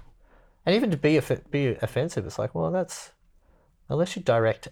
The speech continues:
a particular thing at, directly at a particular person in the moment, it's hard to judge whether or not that is something that certainly the law should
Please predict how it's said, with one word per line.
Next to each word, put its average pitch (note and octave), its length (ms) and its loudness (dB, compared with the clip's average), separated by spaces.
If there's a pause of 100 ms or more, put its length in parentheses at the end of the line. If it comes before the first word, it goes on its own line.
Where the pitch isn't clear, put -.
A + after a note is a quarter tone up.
a A2 180 -2
particular A2 580 -6
thing A#2 400 -8
at, A#2 320 -6
directly A#2+ 580 0
at G#2+ 60 0
a G#2 80 -2
particular A2 460 -6
person A#2+ 560 -4 (440)
in D3+ 180 -4
the G#2 120 -2
moment, B2+ 460 -4 (1300)
it's - 120 -20
hard E3+ 200 -4
to F3+ 80 -6
judge G2 260 0
whether F#2+ 240 -4
or F#2 40 -4
not F#2 80 -6
that F#2+ 220 -6 (140)
is G#2 220 -8
something G#2 460 -8
that F#2+ 180 -8 (1800)
certainly E3 520 -6
the F2+ 120 -6
law A2 340 -2
should - 260 -10